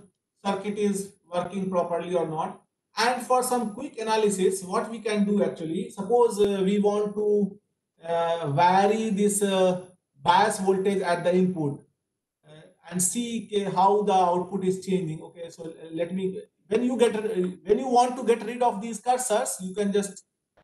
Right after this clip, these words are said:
close it and the cursors are gone, right? Now, if you want to, uh, change this bias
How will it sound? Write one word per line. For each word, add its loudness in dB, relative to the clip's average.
close 4
it -6
and -6
the 0
cursors 0
are -2
gone, 0
right? 2
Now, 4
if -2
you -8
want 0
to, -4
uh, 2
change -4
this -10
bias 2